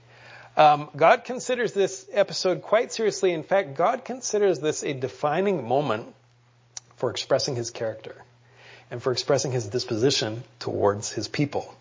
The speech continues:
How do I know that? Well, about, I think about ten more times in Scripture, both in the Old Testament and in the New Testament, Balaam is brought up again. This episode is brought up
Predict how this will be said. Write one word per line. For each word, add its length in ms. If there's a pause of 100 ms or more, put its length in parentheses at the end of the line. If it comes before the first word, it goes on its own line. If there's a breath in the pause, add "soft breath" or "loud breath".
(140)
How 180
do 80
I 100
know 200
that? 360
Well, 360 (420 loud breath)
about, 420 (400)
I 60
think 160
about 320
ten 280
more 200
times 720
in 160
Scripture, 640 (480 loud breath)
both 240
in 80
the 80
Old 300
Testament 520
and 220
in 120
the 80
New 160
Testament, 600 (840 soft breath)
Balaam 280
is 100
brought 200
up 100
again. 320 (160)
This 180
episode 560 (220)
is 120
brought 280
up 240